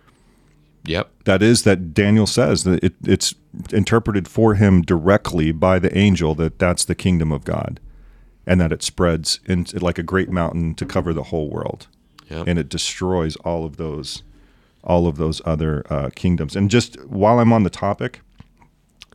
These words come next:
Speaker 2: of kingdoms and systems, I know we gotta start wrapping up here.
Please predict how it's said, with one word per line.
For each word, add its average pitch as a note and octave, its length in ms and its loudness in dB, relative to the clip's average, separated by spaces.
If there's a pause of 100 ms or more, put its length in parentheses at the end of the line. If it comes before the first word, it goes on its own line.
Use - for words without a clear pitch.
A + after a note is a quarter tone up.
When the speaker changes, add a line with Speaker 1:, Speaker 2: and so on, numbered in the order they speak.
Speaker 2:
of G2+ 220 -2
kingdoms A2 380 2
and F#2+ 100 -2
systems, A2 380 -2
I F#2+ 60 2
know F#2+ 140 0
we F#2+ 100 0
gotta F#2 220 -2
start F2+ 240 -4
wrapping F#2+ 320 -2
up F#2+ 140 -6
here. A2+ 240 -6